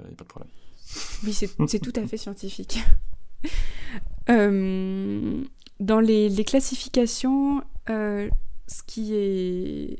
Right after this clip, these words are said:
Speaker 2: ce qui, ce qui me fascine avec les, avec les jeux des années quatre-vingts, c'est que c'est un moment là où l'industrie commence à se construire, en fait,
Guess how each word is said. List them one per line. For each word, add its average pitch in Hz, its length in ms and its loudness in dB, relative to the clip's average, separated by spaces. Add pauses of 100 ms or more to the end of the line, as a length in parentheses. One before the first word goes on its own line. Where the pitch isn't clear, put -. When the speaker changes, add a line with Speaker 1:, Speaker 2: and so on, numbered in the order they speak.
Speaker 2:
ce - 100 0
qui, 226 140 2
ce 202 120 0
qui - 100 2
me 226 80 6
fascine 240 420 -2
avec 190 300 -4
les, 180 680 -4
avec 196 220 -4
les 214 80 2
jeux 214 100 -2
des 202 180 0
années 196 140 -2
quatre-vingts, 202 480 -6 (520)
c'est 240 200 -4
que 247 380 -4
c'est 233 180 -2
un 214 120 0
moment 214 260 0
là 269 160 0
où 185 300 -2
l'industrie 202 500 2
commence 240 400 0
à 220 80 -4
se - 80 -6
construire, 220 480 -4
en 202 80 -6
fait, - 480 -8